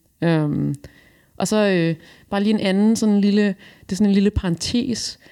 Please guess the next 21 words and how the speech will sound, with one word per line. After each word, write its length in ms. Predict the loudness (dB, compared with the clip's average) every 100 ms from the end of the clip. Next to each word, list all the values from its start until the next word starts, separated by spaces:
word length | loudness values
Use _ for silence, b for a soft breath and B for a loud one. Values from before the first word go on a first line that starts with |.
| b b -4
øh, 640 | 0 2 2 2 0 -2 -6
fordi 180 | -2 -2
det 180 | 0 0
er 60 | 0
ikke 140 | -2
en 100 | -2
rigtig 280 | -4 -2 -2
Bylarm-opdagelse, 1040 | 0 2 0 -2 -4 -4 -6 -6 -6 -8 -4
men, 280 | -2 0 0
øh, 160 | 0 -2
da, 360 | -2 -2 -2 -4 -2
på 140 | -2
festivalen, 520 | -2 -4 -2 -2 -2
så, 120 | -2 0
øh, 280 | 2 0
lavede 80 | 2 2
jeg 60 |
et 60 | 2
interview 480 | 0 0 2 2 2
med, 400 | 2 2 0 0
øh, 260 | -2 -2